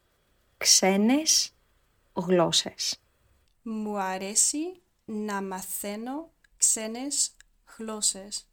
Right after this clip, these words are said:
Speaker 1: Another reason why somebody is learning Greek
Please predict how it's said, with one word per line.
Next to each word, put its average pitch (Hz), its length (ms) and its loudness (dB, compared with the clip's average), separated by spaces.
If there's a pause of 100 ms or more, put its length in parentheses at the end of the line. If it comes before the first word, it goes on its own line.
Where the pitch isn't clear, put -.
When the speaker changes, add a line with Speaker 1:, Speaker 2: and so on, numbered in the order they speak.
(160)
Speaker 1:
Another 320 360 8
reason 220 460 6
why 190 340 4
somebody 202 640 4
is 196 120 2
learning 180 440 2
Greek 269 580 4